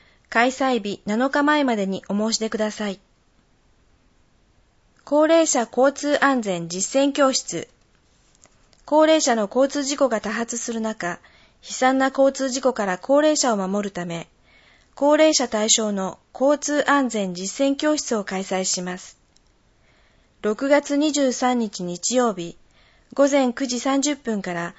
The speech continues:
午後零時三十分までを予定しています。三好自動車学校にて。内容は、豊田警察署交通課による交通安全講話や、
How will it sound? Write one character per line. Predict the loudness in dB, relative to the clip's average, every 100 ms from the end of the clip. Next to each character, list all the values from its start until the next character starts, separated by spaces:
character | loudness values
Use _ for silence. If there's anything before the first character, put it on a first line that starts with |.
| _ _ 0
午 | 2
後 | 2 2
零 | 4 2
時 | 0
三 | -2 0 0
十 | -2
分 | -4 -2
ま | -2 -2
で | -4
を | -4
予 | -4
定 | -4 -4
し | -4
て | -6
い | -6
ま | -6 -10
す。 | -16 _ _ _ _ _ _ _ _ _ _ -2
三 | 2
好 |
自 | 2 0 -2 0
動 | 4 4
車 | 4
学 | 2 0 -2
校 | -6 -4
に | -6
て。 | -8 -10 -12 _ _ _ _ _ _ -2
内 | 2 4
容 | 2 2
は、 | 0 -2 -6 -20 _ 0
豊 | 2 4
田 | 2
警 | 2 0
察 | 2 0 0
署 | 0
交 | 2 2 2
通 | 0
課 | 0 0
に | 2
よ | 0 0
る | -2 -6 -2
交 | 4 4
通 | 4 2
安 | 4 2
全 | 2 0
講 | 2 2
話 | 2
や、 | 0 -4 -8